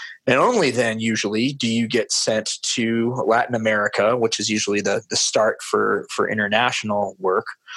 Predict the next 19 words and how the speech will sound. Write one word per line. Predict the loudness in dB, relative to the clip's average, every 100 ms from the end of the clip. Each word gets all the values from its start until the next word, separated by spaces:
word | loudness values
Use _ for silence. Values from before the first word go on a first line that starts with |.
| -14 -12
But | 0 2 4
I | 4 4
was | 4 2
able | 2 0
to | 0
jump | 0 -2 -2
the | -2
shark | 0 2 2 2 0 -2
just | -4 -4
because | -2 0 2
I | 2 2
had | 2 0
language | 0 0 2 0 0
skills. | 0 2 2 0
I | 0 -2
came | -2 -4 -2
from | -2 0
that | -2 -2
community. | -6 -4 -2 -4